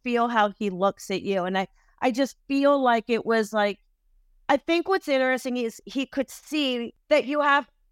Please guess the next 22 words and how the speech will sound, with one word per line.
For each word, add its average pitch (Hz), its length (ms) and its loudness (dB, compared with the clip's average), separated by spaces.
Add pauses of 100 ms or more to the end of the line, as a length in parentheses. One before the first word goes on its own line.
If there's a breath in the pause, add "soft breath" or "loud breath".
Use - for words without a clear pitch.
(160)
so - 280 0
many 294 280 2
goals. 196 560 2
Like, 220 120 -8
I 226 60 -4
feel 269 220 -2
like 262 120 -2
he 240 120 -10
could - 180 -12
see 277 220 -4
how 240 220 2
hopeful 240 520 -2
you 208 180 -4
were 214 200 0
to, 208 100 0
like, 202 220 0
wanna 233 260 0
make 226 260 -4
change 202 600 -4
and 202 100 -6
wanna 220 300 0
help 214 240 -2